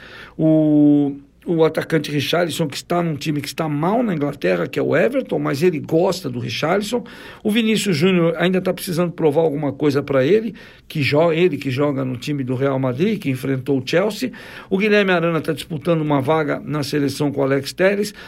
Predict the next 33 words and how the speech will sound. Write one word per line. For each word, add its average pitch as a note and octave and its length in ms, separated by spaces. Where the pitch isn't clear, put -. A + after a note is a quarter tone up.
O F3+ 100
Martinelli G3+ 800
apareceu F3+ 520
nesses C#3+ 340
dois F3+ 280
últimos E3+ 340
jogos C#3+ 280
da C3+ 80
seleção C3+ 380
brasileira C3+ 500
e C3+ 40
foi E3+ 240
muito D3+ 480
bem, G#3 320
especialmente E3+ 720
contra D3 320
a C#3 280
equipe C#3 300
da C3 100
Bolívia. F#3+ 720
E A#3+ 400
temos A#3+ 320
uma B3 180
dúvida G#3+ 420
agora G3+ 260
que A3 100
ficou A3+ 260
meio A3 220
cruel, G3 420
que - 200
é D#3 100
o F3+ 80
lateral F3+ 600